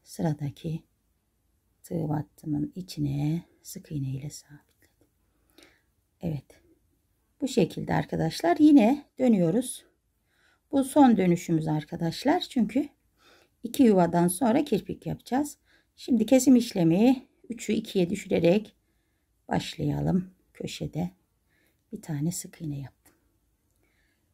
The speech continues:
Şimdi arkadaşlar buraya dört çekiyorum. Burayı yuva olarak kullanacağım için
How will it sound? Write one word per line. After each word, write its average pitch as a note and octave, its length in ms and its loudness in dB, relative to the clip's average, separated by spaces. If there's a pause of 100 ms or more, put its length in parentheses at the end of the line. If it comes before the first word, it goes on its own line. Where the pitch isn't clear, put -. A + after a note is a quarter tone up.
(540)
Şimdi C#4 320 8
arkadaşlar G#3+ 640 2
buraya C4+ 260 6
dört B3+ 240 4
çekiyorum. F#3 580 0
Burayı A3 300 2
yuva G#3 140 2
olarak F#3+ 340 2
kullanacağım A3+ 560 2
için - 320 -4